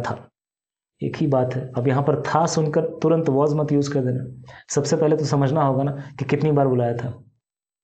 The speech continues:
एक बार, यानी कि पास्ट एक्टिविटी है, तो subject plus वी टू यूज़ कर देना है या फिर subject plus have, has, had plus वी थ्री,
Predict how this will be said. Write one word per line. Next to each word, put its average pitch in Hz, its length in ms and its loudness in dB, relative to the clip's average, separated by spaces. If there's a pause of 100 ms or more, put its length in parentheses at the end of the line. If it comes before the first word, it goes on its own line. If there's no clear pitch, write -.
(480)
एक 120 180 0
बार, 120 200 -2
यानी 123 160 2
कि 135 80 2
पास्ट 135 320 0
एक्टिविटी 123 440 0
है, 123 120 -6 (360)
तो 139 120 0
subject 139 640 0
plus 139 300 0
वी 107 240 0
टू 139 160 0
यूज़ 147 280 2
कर 147 80 2
देना 131 280 2
है 185 120 0
या 165 120 2
फिर 156 140 0
subject 147 400 0
plus 175 300 -2
have, 123 260 0
has, 123 200 0
had 123 200 -2
plus 220 200 0
वी 247 120 2
थ्री, - 280 -4